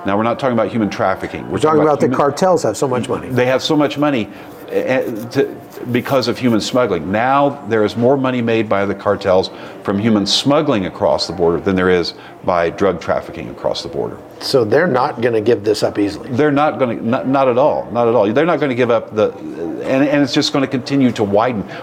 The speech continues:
Speaker 1: We're hearing of the, the, the cartels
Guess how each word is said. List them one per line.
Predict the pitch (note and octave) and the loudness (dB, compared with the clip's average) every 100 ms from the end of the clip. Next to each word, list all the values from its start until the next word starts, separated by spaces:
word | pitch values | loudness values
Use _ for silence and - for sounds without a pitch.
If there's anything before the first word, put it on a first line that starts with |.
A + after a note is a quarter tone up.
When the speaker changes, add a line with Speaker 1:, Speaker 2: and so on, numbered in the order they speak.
| - | 0
Speaker 1:
We're | C#3+ | 2
hearing | C3+ D#3 D#3 C#3 | 4 4 4 2
of | A2 G#2+ G#2+ - - - - | 2 2 2 -2 -16 -18 -8
the, | G#2+ G#2+ | 2 2
the, | - A2+ A2 G2+ - A2+ | 2 0 2 0 -2 0
the | A2 | -2
cartels | - C3+ B2+ B2+ B2 A#2+ A#2 G2+ G2 | 0 0 0 0 2 4 4 2 -2